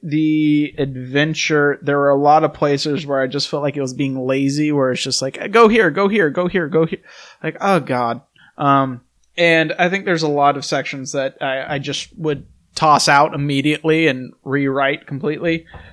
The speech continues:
Like chapter one and chapter three, um, where chapter one going through Baldur's Gate and chapter three, all the, uh, jump over to the next encounter, jump over to the next encounter type thing.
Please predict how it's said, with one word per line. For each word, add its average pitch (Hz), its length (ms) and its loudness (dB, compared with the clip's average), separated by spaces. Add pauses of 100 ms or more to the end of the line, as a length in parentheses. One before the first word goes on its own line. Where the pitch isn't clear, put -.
Like 180 140 6
chapter 170 320 4
one 143 280 2
and 131 120 -4
chapter 135 720 -2
three, 135 680 -4
um, 127 340 -8
where 127 440 -2
chapter 170 280 2
one 147 200 0
going 135 200 -2
through 143 100 -12
Baldur's 131 240 -2
Gate 143 140 -4
and - 80 -10
chapter 139 240 -6
three, 127 340 -8 (340)
all 135 280 4
the, 131 360 -4 (520)
uh, 127 280 2 (380)
jump 151 300 -2
over 139 180 0
to 147 100 -4
the 139 100 0
next 131 360 -4
encounter, 127 460 -6
jump 131 180 -4
over 127 140 -2
to 131 100 -6
the 127 100 -6
next 120 240 -8
encounter 127 200 -8
type 131 180 -10
thing. 127 200 -12